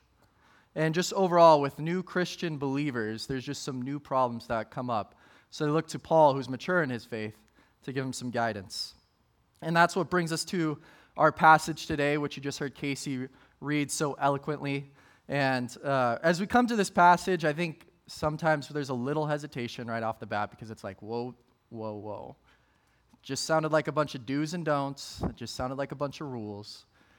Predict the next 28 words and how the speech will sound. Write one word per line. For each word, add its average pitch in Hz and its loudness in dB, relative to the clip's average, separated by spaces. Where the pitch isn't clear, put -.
Aren't 165 2
we 180 0
just, - -6
like, 143 2
supposed 151 -4
to 135 -12
be 139 -2
loving 117 0
Jesus 104 -12
here, - -18
right? 117 -4
And 175 2
the 190 6
answer 220 2
to 190 -4
that 190 8
is 127 -6
yes. 139 0
And 147 -6
Paul 180 4
is 151 -4
using 160 -2
that 139 2
pas-, 131 0
this 147 -8
passage 127 -2
to 160 -4
just 135 -8